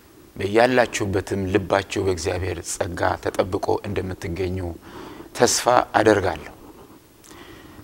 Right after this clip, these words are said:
በዛሬቱ ዕለት አራት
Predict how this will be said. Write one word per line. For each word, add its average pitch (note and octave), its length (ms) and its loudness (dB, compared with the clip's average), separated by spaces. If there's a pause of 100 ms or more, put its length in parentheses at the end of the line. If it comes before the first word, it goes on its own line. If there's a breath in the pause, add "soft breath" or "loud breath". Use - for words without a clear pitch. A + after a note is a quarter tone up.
በዛሬቱ C#3+ 560 8
ዕለት A2 260 2 (1120 loud breath)
አራት C#3 340 4